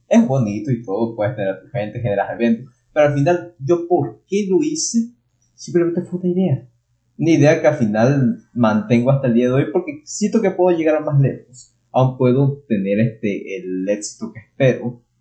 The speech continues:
al menos con la P C que tengo y los recursos que tengo, creo que está bastante bien. Y en todo caso, esa sería mi experiencia.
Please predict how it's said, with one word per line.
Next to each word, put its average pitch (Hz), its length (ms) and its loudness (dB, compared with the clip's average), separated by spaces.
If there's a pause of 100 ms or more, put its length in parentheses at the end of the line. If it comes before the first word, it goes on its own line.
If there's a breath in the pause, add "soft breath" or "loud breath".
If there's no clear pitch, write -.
(180)
al 135 160 4
menos 131 1040 2 (100)
con 120 180 4
la 107 160 2
P 98 80 -10
C 117 260 -2
que 120 80 -2
tengo 104 260 -2
y 104 40 -2
los 104 140 -2
recursos 107 340 -6
que 135 80 -2
tengo, 127 400 0
creo 196 160 2
que 175 80 2
está 160 180 0
bastante 143 340 -4
bien. 95 300 -4 (840)
Y 120 120 2
en 98 120 0
todo 117 240 2
caso, 113 340 -2
esa 104 140 -10
sería 82 320 -10
mi 85 60 -12
experiencia. 123 720 -4